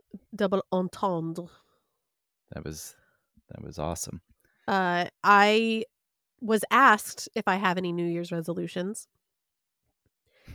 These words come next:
Speaker 1: And I was
Speaker 2: Who
Speaker 1: like,
Speaker 2: asked
Speaker 1: "Mm,
Speaker 2: you? Yeah.
Speaker 1: an Uber
Speaker 2: Would,
Speaker 1: driver."
Speaker 2: would it? Oh, well, okay. <laughs> I
Speaker 1: Yeah,
Speaker 2: could,
Speaker 1: they're
Speaker 2: I'd
Speaker 1: making
Speaker 2: give,
Speaker 1: small talk.
Speaker 2: <laughs> I'd give him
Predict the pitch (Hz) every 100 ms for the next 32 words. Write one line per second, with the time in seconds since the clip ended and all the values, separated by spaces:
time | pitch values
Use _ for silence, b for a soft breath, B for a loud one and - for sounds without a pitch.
0 | b b 220 208 113 202 185 175 82 78
1 | _ _ _ - 90 85 _ _ - _
2 | 202 196 190 185 180 190 208 226 _ _
3 | - 95 90 - 95 90 110 123 123 107
4 | 92 _ _ _ _ 90 - - - _
5 | _ - _ - 185 147 131 156 202 -
6 | 320 269 233 147 170 - _ - 190 160
7 | 156 156 - 170 - 135 120 110 113